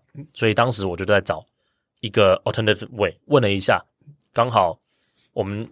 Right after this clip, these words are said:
有一个很友好的社群，也是一个 special interest group，叫M I T Digital Currency Initiative，简称D C I dot M I T dot E D U。他们那边一个很要好的朋友就跟我建议说，“不是，那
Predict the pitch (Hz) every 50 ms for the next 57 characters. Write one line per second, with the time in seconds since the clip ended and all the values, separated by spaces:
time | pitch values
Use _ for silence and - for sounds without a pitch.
0 | _ - 117 98 101 110 113 120 101 107 98 95 110 127 131 127 104 92 90 -
1 | - 117 101 - - 85 85 82 _ _ - 104 87 - 135 135 127 113 117 -
2 | - - 107 - 113 104 101 - - 104 - - - - 98 85 92 107 98 95
3 | - 117 107 110 110 113 113 110 - 110 110 110 110 - _ _ _ _ _ _
4 | _ _ _ _ - 135 117 113 101 101 92 - - 110 104 101 95 92 - 95
5 | 92 98 101 92 90 87 - - 95 87 90 85 85 82 - _ _ _ - 135
6 | - _ _ _ - _ _ _ _ - 101 92 90 - 104 104 107 95 120 113
7 | 110 - 117 107 107 101 98 101 - 90 85 87 87 90 90 90 87 - 95 87
8 | 90 82 82 87 85 - 90 87 90 87 87 - - 113 110 107 101 104 101 98
9 | 95 92 95 85 92 92 101 104 95 92 85 82 - 95 92 90 90 92 87 98
10 | 92 87 - 92 90 92 95 87 87 92 85 95 92 101 113 127